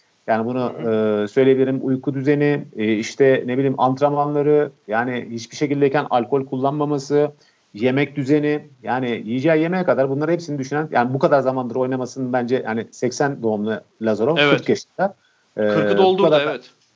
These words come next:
Speaker 1: Evet, böyle bir performans göstermesi de bence yani her baba yiğidin harcı değil. Yani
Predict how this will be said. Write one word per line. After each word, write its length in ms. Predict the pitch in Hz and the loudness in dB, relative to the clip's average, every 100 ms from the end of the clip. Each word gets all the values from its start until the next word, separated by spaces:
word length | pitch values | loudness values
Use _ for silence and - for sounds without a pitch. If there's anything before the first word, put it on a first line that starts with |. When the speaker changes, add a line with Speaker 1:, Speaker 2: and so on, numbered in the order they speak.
| _ 120 | _ -4
Speaker 1:
Evet, 280 | 113 117 | -4 0
böyle 200 | 135 165 | 0 0
bir 60 | 143 | 0
performans 540 | 139 135 135 127 123 | 0 0 -2 -4 -4
göstermesi 560 | 135 - 135 113 110 - | -4 -2 0 0 -4 -2
de 180 | 208 - | -2 0
bence 440 | 131 123 139 - - _ _ - | -4 0 0 -2 -8 _ _ -8
yani 160 | 95 98 | -6 0
her 200 | 147 127 | 2 2
baba 180 | 117 | 2
yiğidin 200 | 107 110 | 0 0
harcı 280 | 135 117 131 | -2 -2 -2
değil. 200 | 120 104 - - | -2 -4 -10 -8
Yani 220 | 98 | -6